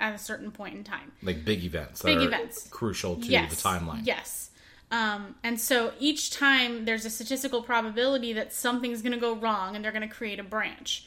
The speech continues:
Speaker 2: Mm-hmm.
Speaker 1: But as soon as the T V A prunes that branch, now that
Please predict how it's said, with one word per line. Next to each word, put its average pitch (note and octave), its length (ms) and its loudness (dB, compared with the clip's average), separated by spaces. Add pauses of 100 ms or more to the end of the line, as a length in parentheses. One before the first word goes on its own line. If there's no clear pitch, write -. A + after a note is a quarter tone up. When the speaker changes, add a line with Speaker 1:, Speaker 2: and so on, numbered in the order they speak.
(100)
Speaker 2:
Mm-hmm. F#3+ 140 -2
Speaker 1:
But A#3 100 4
as A3+ 160 0
soon A#3+ 120 -2
as A3 100 -4
the G#3+ 80 -8
T A#3+ 200 -4
V G#3 200 -6
A F#3+ 80 -6
prunes F4+ 400 0
that A3 220 4
branch, G3 560 -4 (400)
now G3+ 240 0
that G#3 220 0